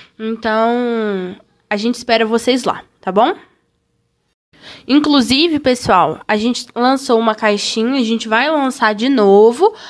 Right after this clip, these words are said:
assim que o episódio for lançado, que a gente gostaria de, de sugestões de temas pra gente poder gravar e assim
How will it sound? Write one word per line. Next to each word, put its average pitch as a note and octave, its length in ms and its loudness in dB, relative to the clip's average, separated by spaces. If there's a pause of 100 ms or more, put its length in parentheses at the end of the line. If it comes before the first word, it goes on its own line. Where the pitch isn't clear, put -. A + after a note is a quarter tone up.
(140)
assim D#4 360 -4
que F4+ 60 -4
o F#4+ 40 4
episódio B3 500 0
for A#3 100 -6
lançado, G3+ 800 0 (480)
que - 80 -8
a C4+ 80 -4
gente C#4 300 -2
gostaria C4+ 600 0
de, B3+ 680 -2
de A3+ 100 -4
sugestões C#4+ 760 2
de E4 100 2
temas C4+ 560 -2
pra A3 220 -4
gente A3 240 -6
poder G#3+ 240 -6
gravar G#3+ 760 0 (400)
e C#4 160 0
assim D4+ 540 0